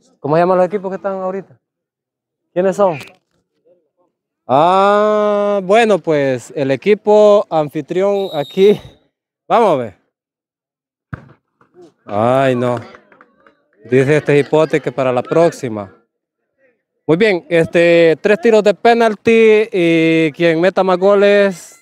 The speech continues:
eh, pasa a la siguiente ronda aquí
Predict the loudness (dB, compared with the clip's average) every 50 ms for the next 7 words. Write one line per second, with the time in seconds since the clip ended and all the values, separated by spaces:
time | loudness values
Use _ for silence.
0 | _ -6 -4 -2 -2 0 0 0 -2 -2 0 0 0 0 0 -2 0 0 0 0
1 | -2 -4 -2 -2 0 0 -2 -2 -2 -4 -4 -6 -8 -4 -4 -4 -2 -2 -2 0
2 | 0 0 0 0 0 -2 -2 -2 -2 -6 -8 -8 -4 -2 -2 0 -2 -4